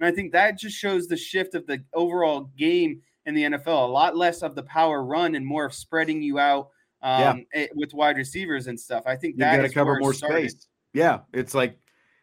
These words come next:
Speaker 2: around that ti-, you know, around that time, Lee had been in the league, I think, for a couple of years. And, you know, Manti was having the big year he was having at Notre Dame. And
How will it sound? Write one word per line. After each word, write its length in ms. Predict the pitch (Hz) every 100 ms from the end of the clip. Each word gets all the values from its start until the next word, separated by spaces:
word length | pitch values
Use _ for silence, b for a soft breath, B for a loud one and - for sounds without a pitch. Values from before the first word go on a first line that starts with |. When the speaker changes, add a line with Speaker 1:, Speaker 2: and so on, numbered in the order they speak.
| _ _ _ _ _ _ _ _ _ 143
Speaker 2:
around 480 | 123 135 151 156
that 280 | 151 151 160
ti-, 220 | 151 165
you 100 | 139
know, 140 | 135 131
around 320 | 131 151 160
that 240 | 156 151
time, 420 | - 165 151 127 123
Lee 240 | 147 156
had 240 | 139 117
been 160 | 107 143
in 400 | 143 143 139 139
the 100 | 110
league, 320 | 117 131 156 131
I 100 | 113
think, 380 | - 117 117 _
for 380 | 127 120 113 107 _ _ _ -
a 80 |
couple 320 | 123 120 110 113
of 140 | 98
years. 380 | 107 104 120 113
And, 440 | 110 107 107 -
you 60 | 110
know, 80 | 104
Manti 580 | 104 123 131 127 127
was 200 | 123 110
having 320 | 127 120 120 110
the 40 |
big 280 | 90 123 107
year 220 | 131 123
he 140 | 113
was 180 | 131 127
having 300 | 123 117 110
at 160 | 110 -
Notre 220 | 120 107
Dame. 300 | 107 110 113
And 160 | 107